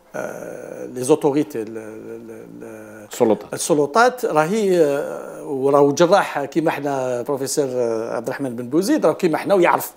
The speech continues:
Speaker 1: المشكل. هي شوف، كاين دو شوز، لازم لي ستركتور، لازم مستشفيات في كل اماكن، ولازم لا فورماسيون. على سبيل المثال نقول لك بلي احنا عندنا سكون ابل لو جيم-، لي جيملاج، التوأمه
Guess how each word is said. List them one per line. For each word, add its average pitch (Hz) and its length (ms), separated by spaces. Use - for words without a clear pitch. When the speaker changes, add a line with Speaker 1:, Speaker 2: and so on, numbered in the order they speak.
Speaker 1:
المشكل. 123 360
هي 208 240
شوف، 202 220
كاين 143 220
دو 139 100
شوز، - 320
لازم 190 240
لي 170 80
ستركتور، - 420
لازم 185 440
مستشفيات 135 680
في - 120
كل 214 280
اماكن، 147 380
ولازم 214 380
لا 214 80
فورماسيون. 247 580
على 247 180
سبيل 196 340
المثال 131 280
نقول 320 240
لك 320 80
بلي 165 240
احنا 330 360
عندنا 220 440
سكون 214 260
ابل 190 260
لو 165 80
جيم-، 143 300
لي 135 100
جيملاج، 131 560
التوأمه 180 580